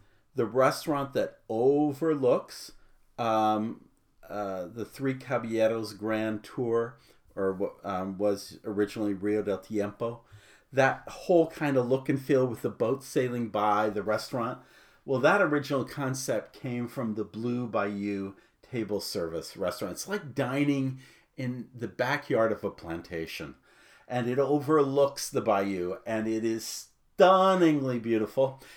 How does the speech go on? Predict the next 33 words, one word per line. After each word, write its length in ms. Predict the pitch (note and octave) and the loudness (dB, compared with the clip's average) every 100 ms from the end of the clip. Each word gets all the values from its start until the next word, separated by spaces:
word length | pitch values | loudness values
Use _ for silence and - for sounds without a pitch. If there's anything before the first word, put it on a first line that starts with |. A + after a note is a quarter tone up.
| - | -2
It 120 | D#3 | 6
is 260 | D#3+ C#3+ C3+ | 8 8 4
the 180 | C#3 B2+ | 6 6
home 440 | - D#3+ E3 F3+ | 6 4 4 2
of 220 | - D3 | 0 0
the 80 | B2+ | 0
Monte 360 | A#2 B2+ D#3 D3 | 2 2 2 -4
Cristo 520 | - D3+ D3+ - C3 | 0 2 2 2 2
sandwich, 760 | B2+ - A#2+ B2+ C3+ F#3+ - - - - - | 2 0 0 0 -2 -2 -6 -14 -20 -12 -2
which 220 | C#3 - | 0 2
has 200 | C#3+ A2+ | 0 0
been 300 | A2+ B2+ C3 | 2 2 2
a 240 | C#3 B2+ A#2 | 4 4 4
favorite 640 | - - G#3 A3+ D3 A#2 | 0 -4 -2 0 2 2
of 120 | G2+ | 2
guests 320 | G#2+ F2+ E2 | 0 -2 -2
for 300 | - A#2 G#2+ | -6 -4 -2
many 220 | G#2 A2 G#2+ | -2 -2 -2
years. 420 | G2+ G2+ B2 - _ - - - | -2 -2 -4 -10 _ -20 -20 0
There's 180 | F3 E3+ | 4 6
also 340 | G3+ G3 G#3 | 6 6 6
a 60 | D#3 | 6
smaller 440 | - F#3+ D#3+ D#3+ | 2 2 6 6
kiosk, 580 | D#3 - D#3 C3+ D3 - | 4 2 4 6 4 2
and 120 | C3+ | -2
I 60 | B2+ | 0
only 220 | D#3 E3+ | 4 4
mention 340 | C#3 C#3+ C#3 D3+ | 4 0 -2 -4
it 60 | |
because 340 | C3+ - B2 A#2+ | -4 -2 -2 -2
it's 160 | A2 | -10
kind 240 | - F3+ E3+ | -8 -4 -2
of 180 | - | -4